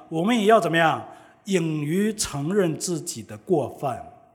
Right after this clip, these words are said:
我们也应该放下面子。如果我们错了，我们跟孩子认错、道歉，孩子会勇于向你认错的啊。所以我们父母必须活出爱神的生命，在前头拥抱孩子，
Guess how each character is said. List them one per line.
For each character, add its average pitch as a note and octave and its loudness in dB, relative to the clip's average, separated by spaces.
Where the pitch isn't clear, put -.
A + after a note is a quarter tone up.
我 C3+ -10
们 F#3 0
也 F#3 4
应 D#3+ -4
该 D#3+ -4
放 F3 -2
下 C3 -8
面 C#3+ -6
子。 B2+ -10
如 D#3 -2
果 A3 -4
我 F3 2
们 A#2+ -8
错 - 0
了， C#3 -2
我 G#2 -8
们 A2+ -12
跟 C#3+ -10
孩 C3+ -8
子 A#2 -14
认 B2 -8
错、 A#2 -12
道 C3 -6
歉， A#2+ -8
孩 D3 -8
子 C3 -10
会 C#3 -6
勇 A#2+ -8
于 G#2+ -12
向 B2+ -8
你 F#2 -14
认 A#2 -8
错 B2+ -4
的 - -20
啊。 F#2+ -18
所 F#3+ 0
以 G3 4
我 E3 2
们 E3 -2
父 C#4 2
母 D#3+ 2
必 B3 4
须 A3 -2
活 F3+ 6
出 G#3 2
爱 G#3+ 6
神 D3+ -4
的 D#3 -2
生 G3 2
命， F#3+ 4
在 F#3 4
前 F3+ 2
头 G#3+ 0
拥 A3 4
抱 D#3 0
孩 C#3 2
子， C#3+ -4